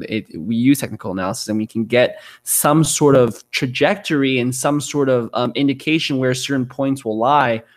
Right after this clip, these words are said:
but definitely not, like, on the ball targets, like, down the road, like, specific numbers. That never happens. And if anybody is ever telling you that's gonna hit that specific number, you're full of shit.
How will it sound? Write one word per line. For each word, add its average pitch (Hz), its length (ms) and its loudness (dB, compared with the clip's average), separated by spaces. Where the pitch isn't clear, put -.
but 107 200 -2
definitely 139 420 0
not, 113 300 -2
like, 98 220 -6
on 127 220 0
the 123 80 -2
ball 117 420 0
targets, 120 560 -6
like, 107 180 -10
down 117 260 -4
the 110 100 -4
road, 110 300 -2
like, 104 160 -4
specific - 480 -8
numbers. 95 520 -2
That 131 120 2
never 156 200 6
happens. 113 560 -4
And 113 80 0
if 117 80 0
anybody 175 420 2
is 143 100 -2
ever 143 220 0
telling 135 380 -4
you 220 280 -2
that's 131 220 -4
gonna 143 140 2
hit 165 260 -2
that 127 160 -2
specific 143 420 -6
number, 208 420 2
you're - 60 -14
full 160 160 2
of 127 80 2
shit. - 340 -2